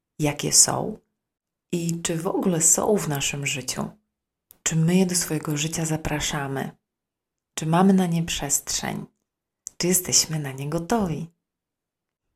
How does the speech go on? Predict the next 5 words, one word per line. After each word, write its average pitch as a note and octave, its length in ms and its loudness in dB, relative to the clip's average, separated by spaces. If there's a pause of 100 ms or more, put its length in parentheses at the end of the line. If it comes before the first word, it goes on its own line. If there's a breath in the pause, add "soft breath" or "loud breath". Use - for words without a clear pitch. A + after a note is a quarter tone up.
(500)
I F#3 160 2
pomimo, A3+ 480 2
że F#3+ 220 4
moja F3 380 4
relacja, C#3+ 760 -2